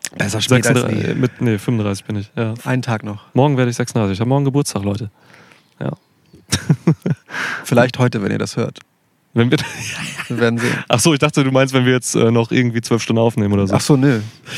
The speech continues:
Speaker 2: <laughs> Weil es sind, glaub ich, fast zwölf Stunden jetzt, ne? Oder? Wir haben jetzt
Speaker 1: Nee.
Speaker 2: Mittag. Haben wir nicht schon?
Speaker 1: Ach so, noch
Speaker 2: Guck mal,
Speaker 1: zwölf
Speaker 2: wir haben
Speaker 1: Stunden,
Speaker 2: genau
Speaker 1: meinst du?
Speaker 2: zwölf
Speaker 1: Ja,
Speaker 2: Uhr.
Speaker 1: sehr genau, ja.
Speaker 2: Krass. Okay, heftig. Ja.
Speaker 1: Ja, also, d-, ich bin so gespannt.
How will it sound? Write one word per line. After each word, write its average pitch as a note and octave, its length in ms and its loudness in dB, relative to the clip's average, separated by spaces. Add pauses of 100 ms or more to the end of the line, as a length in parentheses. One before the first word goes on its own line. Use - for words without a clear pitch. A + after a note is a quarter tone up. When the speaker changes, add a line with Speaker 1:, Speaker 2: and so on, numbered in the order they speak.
Speaker 2:
<laughs> - 440 0
Weil G#2+ 120 6
es - 80 -4
sind, C3+ 160 2
glaub G2+ 140 2
ich, G2 100 -4
fast - 300 -2
zwölf G#2 240 2
Stunden G#2 220 0
jetzt, F#2+ 140 -2
ne? C3+ 160 0
Oder? C#3 280 -4
Wir B2+ 80 -4
haben G#2+ 80 2
jetzt F#2 100 2
Speaker 1:
Nee. F2+ 100 0
Speaker 2:
Mittag. F2 160 0 (840)
Haben C#3 100 -4
wir C#3 40 -2
nicht C#3 120 -2
schon? C3+ 200 -2
Speaker 1:
Ach C#3 80 2
so, E3 140 4
noch C#3 120 2
Speaker 2:
Guck A#3 80 4
mal, B3 60 6
Speaker 1:
zwölf - 20 4
Speaker 2:
wir - 60 4
haben A#3+ 80 4
Speaker 1:
Stunden, C3+ 160 4
Speaker 2:
genau A3 80 6
Speaker 1:
meinst C4+ 180 2
du? G#3+ 60 6
Speaker 2:
zwölf F#3+ 80 6
Speaker 1:
Ja, G#3 80 4
Speaker 2:
Uhr. A#3+ 100 4
Speaker 1:
sehr G#3+ 100 6
genau, F#3+ 340 2
ja. B2+ 140 -4
Speaker 2:
Krass. - 440 -8 (680)
Okay, A2+ 260 -2
heftig. - 240 -6 (760)
Ja. G#2+ 200 -2 (1120)
Speaker 1:
Ja, C#3 300 6 (500)
also, A#2+ 260 4
d-, - 280 -6 (1900)
ich D#3 140 2
bin A2 180 -2
so F#2 160 -4
gespannt. - 460 -10